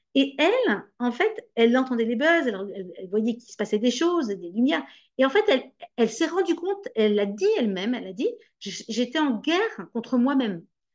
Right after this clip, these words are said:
Dans le sens où je me disais, « Je le prends, je le prends pas, je le prends, je le prends pas. » Donc, même si elle se disait, « Je vais aller dormir et, euh, je m'en fiche de mon téléphone », le fait que le téléphone buzz, euh, euh, euh, euh, f-, f-, faisait que, en fait, elle, elle,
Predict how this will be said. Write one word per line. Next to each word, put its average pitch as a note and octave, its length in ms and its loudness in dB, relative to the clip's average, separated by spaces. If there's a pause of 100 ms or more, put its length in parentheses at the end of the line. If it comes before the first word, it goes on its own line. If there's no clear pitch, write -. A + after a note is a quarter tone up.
(160)
Dans A3+ 80 -2
le A3+ 80 -2
sens F4 240 0
où D4+ 60 4
je B3+ 60 4
me C4+ 120 4
disais, « A#3+ 280 2
Je B3 60 -4
le B3+ 80 0
prends, A4 220 -4
je A#4 60 -4
le C#4 40 -2
prends C4 180 -4
pas, B3 180 -2
je - 60 -8
le A3 60 -6
prends, - 160 -6 (100)
je D#4 60 -2
le C#4 60 -4
prends C#4 180 -2
pas. » B3+ 220 -2 (400)
Donc, B3+ 120 0
même G#4 200 0
si G4 160 0
elle F4+ 80 2
se D#4+ 80 -6
disait, « C#4+ 260 -2
Je A3 100 -4
vais D#4 60 2
aller D#4+ 140 2
dormir C4 680 0 (320)
et, C4 220 4
euh, A3 220 4
je G#3+ 100 -2
m'en B3+ 120 0
fiche A3+ 140 -10
de A3 60 -2
mon G#3 100 -4
téléphone », G#3 340 -4 (520)
le F4 140 4
fait A4 420 -2
que D#4 60 0
le C#4+ 140 0
téléphone A#3+ 760 0
buzz, G3+ 480 -2 (420)
euh, B3+ 160 4
euh, C4+ 160 6
euh, B3+ 460 6
euh, B3+ 200 -4
f-, - 220 -14
f-, - 360 -10
faisait F#4 300 0
que, F#4+ 180 0
en C#4 80 0
fait, G4 180 -2
elle, C4+ 300 -4
elle, B3 320 -4